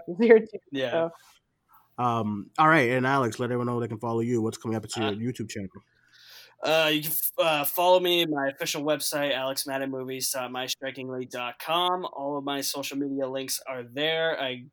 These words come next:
Speaker 2: just did a review for Home Alone. That's up, uh, tomorrow. Uh, I, they're, they say it's a virtual world premiere. I have no idea if it's a world premiere, but I'm seeing Wonder Woman nineteen eighty-four tomorrow.
Speaker 1: Woo!
Speaker 2: Yeah.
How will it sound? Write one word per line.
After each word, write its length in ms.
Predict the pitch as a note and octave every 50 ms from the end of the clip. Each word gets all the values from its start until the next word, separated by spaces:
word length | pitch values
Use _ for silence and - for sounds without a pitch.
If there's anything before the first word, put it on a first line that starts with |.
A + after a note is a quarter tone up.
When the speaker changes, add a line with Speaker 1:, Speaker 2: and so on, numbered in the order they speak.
| _
Speaker 2:
just 320 | - - C#3 C#3 C#3 - -
did 100 | D3 C#3+
a 60 | C#3+ C#3
review 280 | C3+ B2+ C3+ C#3 C#3
for 160 | C3+ - B2+
Home 220 | B2 C#3 C3+ C3 C3+
Alone. 500 | C3+ C#3 D3 D#3 D#3+ E3 E3 E3 E3+ D#3 -
That's 280 | C3+ C#3+ D3+ D#3+ - - -
up, 280 | - D#3 D#3 D#3 D#3 - - - _ -
uh, 280 | C3+ C3 C3 C3 B2+ B2+
tomorrow. 720 | - - C3 C3 C#3 D#3 E3 F3 F3+ G3 G#3 G#3+ G#3+ - -
Uh, 100 | C#3+ C3+ B2+ _ _ _ _ _ _ _ -
I, 200 | C3+ C#3+ C#3+ C3+ _ _ _ -
they're, 280 | E3+ E3 E3 D#3+ D3 - _ -
they 140 | E3+ E3+ -
say 280 | - - B3 D4+ F4
it's 120 | F4 E4+ -
a 60 | C4
virtual 600 | G3 E3+ G#3 A#3 A3+ - - A#3+ A3+ G#3 F3 C3+
world 240 | C#3 D#3+ F#3 F#3+ -
premiere. 360 | - E3+ D3+ D#3 D#3+ E3+ E3
I 120 | C#3 C#3 C#3+
have 100 | C#3 C3
no 180 | B2 C3+ C3+ C3+
idea 240 | C3+ C3 C3+ C3+ C3+
if 120 | C3+ -
it's 100 | C3 -
a 40 | C3
world 220 | C3 C3+ C3+ B2+ -
premiere, 280 | C3+ C3+ C3+ C3+ C3+
but 300 | B2+ B2+ C3 B2+ B2 B2 - _ - C3+
I'm 120 | B2+ B2
seeing 360 | - E3 D#3 D3+ D3 C#3+ C3
Wonder 260 | C3 D3 D#3+ E3+ E3+
Woman 240 | E3 E3+ E3+ E3+ D#3+
nineteen 320 | D#3 D3+ D3+ D3 - D#3 D3+
eighty-four 440 | D3+ D3 C#3 C#3 - D#3 E3 E3
tomorrow. 440 | E3+ E3 E3 E3 E3 E3+ F3 F3+ F#3 - _ _ _ _ _ _ _ _ - -
Speaker 1:
Woo! 420 | E4+ F#4+ G#4 G#4+ G#4+ G4+ E4+ B3+ - - - -
Speaker 2:
Yeah. 300 | - D#3 D3+ C3 A#2+ A2+